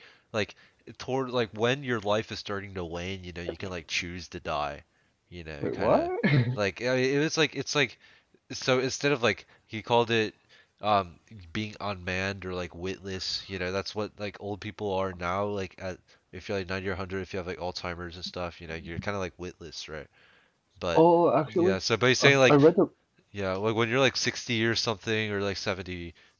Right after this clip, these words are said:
Speaker 1: you know, or, like, kind of at that point in your life, you know, you can, like, choose to lay, lay, lay down your
Speaker 2: Yeah.
Speaker 1: life, you know?
Speaker 2: I, I feel like I read a book where it was, like, at, like, a certain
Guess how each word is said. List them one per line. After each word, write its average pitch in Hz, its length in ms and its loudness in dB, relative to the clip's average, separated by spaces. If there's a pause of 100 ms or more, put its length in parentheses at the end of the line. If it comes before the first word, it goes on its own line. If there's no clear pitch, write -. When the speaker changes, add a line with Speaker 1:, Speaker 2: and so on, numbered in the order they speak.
Speaker 1:
you 90 160 -8
know, 92 140 -2
or, 110 160 2
like, 107 140 2
kind 117 180 4
of 104 160 0
at 104 180 -4
that 101 200 2 (180)
point 101 200 -6
in 98 60 -6
your 92 120 -6
life, 90 260 -6
you 90 80 -12
know, 87 40 -10
you 85 60 -14
can, 92 140 -14
like, 92 160 -10
choose 85 380 -8
to 78 320 -10
lay, 82 240 -8
lay, 80 400 -12
lay 87 160 -8
down 127 180 2
your 135 100 6
Speaker 2:
Yeah. 123 120 6
Speaker 1:
life, - 280 -6
you - 60 -20
know? 76 140 -20 (360)
Speaker 2:
I, 120 200 6
I - 20 8
feel 180 200 8
like - 180 8 (420)
I 151 100 12
read 165 240 12
a 196 80 12
book 131 400 8
where 139 120 8
it - 20 12
was, 139 220 10
like, 139 180 8
at, 135 120 8
like, 135 120 8
a 127 80 8
certain 135 480 6